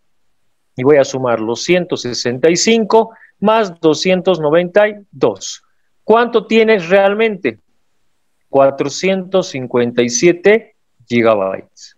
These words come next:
¿Sí? Menos quinientos, hay cuarenta y tres gigas que están por ahí sueltos. Obviamente, si hablamos de sistemas operativos,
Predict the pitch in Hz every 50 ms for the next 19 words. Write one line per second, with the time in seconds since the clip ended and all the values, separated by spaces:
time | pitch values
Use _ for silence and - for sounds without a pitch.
0 | _ _ - - 185 202 202 185 190 196 202 202 202 180 - - - 214 226 220
1 | 240 269 285 269 240 202 - 214 214 226 226 - - _ _ _ _ _ _ _
2 | _ _ 165 170 175 175 175 - 147 147 143 139 139 143 139 151 147 147 - 180
3 | 190 170 156 185 180 160 160 160 147 - - - 170 160 156 160 165 170 165 -
4 | 202 214 185 - - 170 170 185 180 190 196 190 180 143 156 156 160 175 180 156
5 | 151 139 143 147 170 160 139 131 143 135 _ 143 139 135 - 160 160 175 196 208
6 | - -